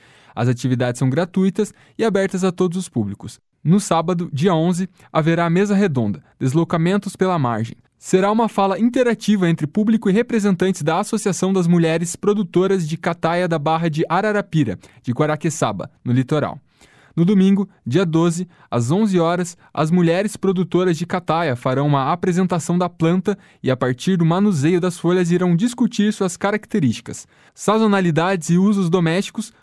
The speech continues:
como a cachaça, o chá e o tempero.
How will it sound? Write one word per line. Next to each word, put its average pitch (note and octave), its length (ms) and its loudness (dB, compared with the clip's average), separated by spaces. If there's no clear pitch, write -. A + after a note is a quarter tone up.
como C#3+ 160 0
a C#3+ 60 0
cachaça, F3+ 580 -4
o F3+ 80 0
chá G3+ 420 0
e F3 160 0
o F#3+ 80 -2
tempero. F3+ 480 -2